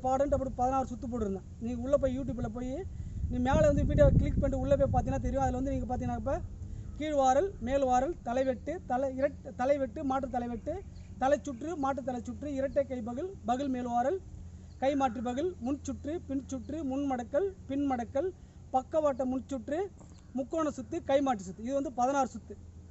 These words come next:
இந்த பதினாறு சுத்து நீங்க சுத்துனதுக்கு, சுத்துனதை அப்படியே நான் உங்களுக்கு ஒண்டி பாடம், பதினாறு ஒண்டி பாடமா போட்டேன். அதுக்கப்புறம் உங்களுக்கு எப்படி சலாவத் செய்யணும் ஒரு, ஒரு பகுதியா உங்களுக்கு அழகா வடிவமைச்சு கொடுத்துருக்கேன்.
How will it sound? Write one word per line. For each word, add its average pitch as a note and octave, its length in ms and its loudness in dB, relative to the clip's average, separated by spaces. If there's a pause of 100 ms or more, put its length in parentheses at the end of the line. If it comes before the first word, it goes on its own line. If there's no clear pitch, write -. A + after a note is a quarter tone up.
(960)
இந்த B3 140 -4
பதினாறு C4+ 380 2
சுத்து D4+ 220 -4
நீங்க C#4+ 160 -2
சுத்துனதுக்கு, C4+ 480 -6 (100)
சுத்துனதை C4 460 0
அப்படியே C#4 180 -2
நான் C4+ 100 -2
உங்களுக்கு A#3+ 200 -4
ஒண்டி C4+ 120 -2
பாடம், B3+ 240 0
பதினாறு A#3+ 300 0
ஒண்டி B3 120 -4
பாடமா B3 260 -4
போட்டேன். A#3 300 2 (520)
அதுக்கப்புறம் C#4+ 420 4
உங்களுக்கு C4+ 220 2
எப்படி C#4+ 180 0
சலாவத் C#4 340 2
செய்யணும் C4+ 360 2
ஒரு, B3+ 100 -2 (100)
ஒரு C4 200 -2
பகுதியா C#4 340 4
உங்களுக்கு A#3+ 260 0
அழகா B3+ 160 -2
வடிவமைச்சு A#3+ 360 -2
கொடுத்துருக்கேன். G#3 400 -4